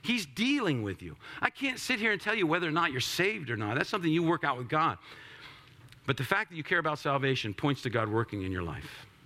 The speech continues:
And he says, he says, finally in this, he says, "Whoever claims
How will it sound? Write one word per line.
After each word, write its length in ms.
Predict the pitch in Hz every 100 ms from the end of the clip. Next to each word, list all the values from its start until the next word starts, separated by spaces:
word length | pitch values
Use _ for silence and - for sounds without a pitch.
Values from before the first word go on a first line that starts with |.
| - - - - -
And 80 | 131
he 60 |
says, 360 | - 214 208 151 - -
he 120 | -
says, 400 | 196 - 220 170 - - -
finally 340 | 196 208 202
in 80 | 180
this, 140 | 170
he 80 | 170
says, 240 | 156 180 156
"Whoever 200 | 170 165
claims 500 | 175 175 170 147